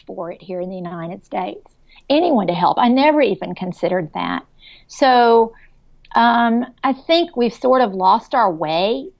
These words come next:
We, we've focused on a life of success rather than a life of significance. And, um, you know, I see the generation behind me, the millennial generation,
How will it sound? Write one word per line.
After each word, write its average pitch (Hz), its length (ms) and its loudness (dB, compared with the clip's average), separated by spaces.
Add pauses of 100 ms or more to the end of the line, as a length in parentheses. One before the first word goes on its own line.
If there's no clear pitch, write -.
(240)
We, 214 260 -4
we've 226 300 -2
focused 285 400 0
on 226 220 -2
a 202 80 -2
life 196 680 0
of 190 240 -8
success - 880 -4
rather 202 340 0
than 202 160 -2
a 190 100 2
life 190 300 0
of 208 160 -6
significance. 196 1120 -4 (1040)
And, 214 560 0 (200)
um, 220 420 -4 (100)
you 277 120 2
know, 359 80 0
I 254 120 0
see 294 200 -4
the 262 80 0
generation 247 580 -2
behind 214 600 0
me, 190 340 -4
the 196 200 2
millennial 214 440 2
generation, 202 800 0